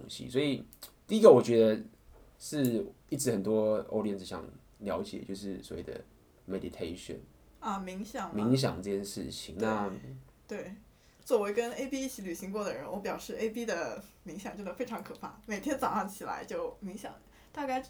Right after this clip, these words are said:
Speaker 2: 有半个钟头吧，
Speaker 1: 对，
Speaker 2: 至少。
Speaker 1: 三十分钟。
Speaker 2: 雷打不动。
Speaker 1: <laughs>
Speaker 2: 很可怕，真的是。
Speaker 1: 对，雷打不动。那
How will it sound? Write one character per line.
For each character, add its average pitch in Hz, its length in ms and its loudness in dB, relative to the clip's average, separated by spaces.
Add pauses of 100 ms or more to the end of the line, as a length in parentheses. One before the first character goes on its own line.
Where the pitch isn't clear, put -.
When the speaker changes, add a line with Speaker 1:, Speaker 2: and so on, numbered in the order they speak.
Speaker 2:
有 185 140 -6
半 247 180 0
个 233 80 -4
钟 233 160 -4
头 240 140 -10
吧， 185 160 -10
Speaker 1:
对， 113 160 4
Speaker 2:
至 95 80 4
少。 - 260 -8 (120)
Speaker 1:
三 107 420 -4
十 107 140 -8
分 92 200 -2
钟。 113 220 -2
Speaker 2:
雷 208 220 2
打 320 220 4
不 - 200 -10
动。 226 240 -2 (640)
Speaker 1:
<laughs> - 720 -10
Speaker 2:
很 269 260 2
可 269 280 10
怕， 294 420 0 (240)
真 285 80 -6
的 320 80 -8
是。 330 160 -12
Speaker 1:
对， 107 160 -8 (300)
雷 101 100 -2
打 87 160 0
不 - 100 -10
动。 - 160 -4 (440)
那 147 360 10